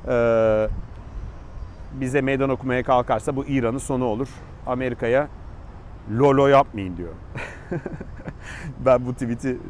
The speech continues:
böyle İngilizcesini retweetledim. Bir arkadaş yazmış, "Abi İngilizce bilmiyoruz, ne diyor bu?" diyor diye.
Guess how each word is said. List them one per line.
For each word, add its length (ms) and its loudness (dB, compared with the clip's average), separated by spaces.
böyle 220 -2
İngilizcesini 600 -2
retweetledim. 560 -2
Bir 200 6
arkadaş 340 4
yazmış, 300 2
"Abi 220 4
İngilizce 400 0
bilmiyoruz, 360 -2
ne 140 -2
diyor 160 2
bu?" 100 -6
diyor 240 -2
diye. 220 -2